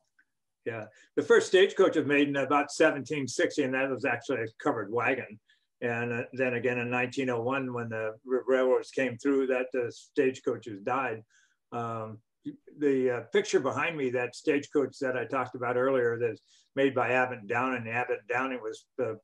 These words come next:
premier stagecoach maker. Um, they were called Concord stagecoaches,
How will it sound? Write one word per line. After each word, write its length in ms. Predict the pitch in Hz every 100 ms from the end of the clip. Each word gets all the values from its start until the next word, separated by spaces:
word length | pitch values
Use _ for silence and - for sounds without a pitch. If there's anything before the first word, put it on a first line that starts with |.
| -
premier 360 | 156 131 120 110
stagecoach 720 | - 151 190 - 139 123 -
maker. 520 | 123 113 120 117 113 _ _ _ _ -
Um, 460 | 117 113 113 117 113
they 200 | 135 127
were 120 | 120
called 380 | - 127 117 -
Concord 640 | 147 147 147 139 117 113 - _
stagecoaches, 920 | - 135 123 - 123 117 135 127